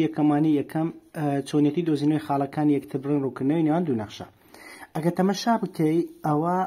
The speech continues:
ئە، سەرەتا دەبی بین ئەو نەخشانەی کە دراوە ڕێکی بێخین. واتە، ئە، وای بە پێی ئێکس بنووسین. ئێستا ئێکس کۆ وایمان هەیە، ئێکس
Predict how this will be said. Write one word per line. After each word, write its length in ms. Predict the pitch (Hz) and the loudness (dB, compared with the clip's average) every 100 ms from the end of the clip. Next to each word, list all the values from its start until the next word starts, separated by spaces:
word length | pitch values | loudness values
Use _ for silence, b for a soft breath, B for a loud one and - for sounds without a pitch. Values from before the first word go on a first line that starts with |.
| - - _ | -4 -18 _
ئە، 80 | 170 147 143 139 | 0 2 0 -2
سەرەتا 340 | 151 143 147 160 | -4 -4 -4 -2
دەبی 180 | 160 156 156 | 0 2 2
بین 220 | 170 170 - - - | 2 2 -2 -12 0
ئەو 100 | 170 160 | 2 2
نەخشانەی 400 | 151 156 151 151 | 0 0 2 2
کە 60 | 156 | -2
دراوە 240 | 143 156 151 156 | -2 -2 2 2
ڕێکی 260 | 156 - 120 | 2 0 -2
بێخین. 360 | 113 - 110 - B B B B | -4 -6 -10 -12 B B B B
واتە، 340 | 131 143 156 156 156 - _ _ _ _ _ _ _ - | -6 -4 -2 -2 -2 -14 _ _ _ _ _ _ _ -6
ئە، 80 | 165 139 135 131 131 | 0 0 0 -2 0
وای 180 | 139 170 165 | 2 2 0
بە 60 | 151 | -2
پێی 120 | 185 175 | -2 0
ئێکس 240 | 175 139 123 | -2 -2 -4
بنووسین. 420 | 123 117 - 113 - B B B | -2 -2 -4 -10 -12 B B B
ئێستا 260 | - - 165 165 - _ 196 | -12 -4 -2 -2 -6 _ 0
ئێکس 260 | 185 185 - | 0 -6 -4
کۆ 80 | - 190 | 2 4
وایمان 340 | 175 170 160 156 | 4 2 0 -2
هەیە، 200 | 170 180 - _ _ _ _ - | -2 -4 -6 _ _ _ _ 0
ئێکس 380 | 175 - 147 | 0 0 -10